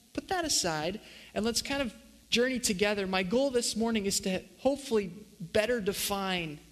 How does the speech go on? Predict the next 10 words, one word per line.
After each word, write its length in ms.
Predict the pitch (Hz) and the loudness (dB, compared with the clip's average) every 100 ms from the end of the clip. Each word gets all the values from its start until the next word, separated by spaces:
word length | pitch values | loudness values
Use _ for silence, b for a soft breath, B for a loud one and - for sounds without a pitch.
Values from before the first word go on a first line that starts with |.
| - - - - - - | -20 -20 -20 -20 -20 -4
discipleship, 1000 | 160 - 143 - 143 - - 95 - - - _ _ _ _ | 0 0 -2 -8 -8 -6 -6 -8 -16 -20 -20 _ _ _ _
or 80 | 175 | -2
maybe 180 | 190 208 | 0 0
even 220 | 190 180 | -2 -4
redefine 500 | 170 175 170 160 147 | -2 -2 -4 -6 -6
it 100 | 139 | -8
for 140 | - 165 | -8 -6
some 220 | 165 160 | -4 -6
of 100 | 139 | -8
you. 180 | 131 | -12